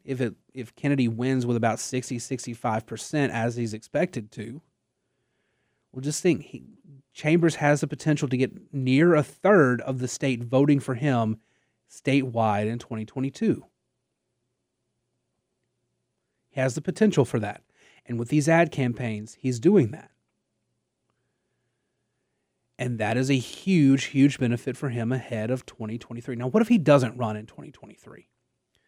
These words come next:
But he's laid this foundation. He's got this statewide recognition. He can be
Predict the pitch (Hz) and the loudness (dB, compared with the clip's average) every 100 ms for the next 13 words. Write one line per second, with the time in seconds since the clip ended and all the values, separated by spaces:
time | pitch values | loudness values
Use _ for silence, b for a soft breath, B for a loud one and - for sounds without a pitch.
0 | _ _ - 123 113 120 147 160 160 143 | _ _ -8 -6 -4 -2 -2 -2 -2 0
1 | 123 117 - 113 113 110 120 - 123 117 | 0 -4 -8 -8 -6 -6 -6 -8 -6 -4
2 | 117 113 110 110 113 113 101 - _ _ | -4 -4 -6 -10 -12 -14 -16 -20 _ _
3 | _ _ _ _ _ _ _ _ _ _ | _ _ _ _ _ _ _ _ _ _
4 | _ 117 117 160 185 135 117 | _ -8 -2 0 0 0 -2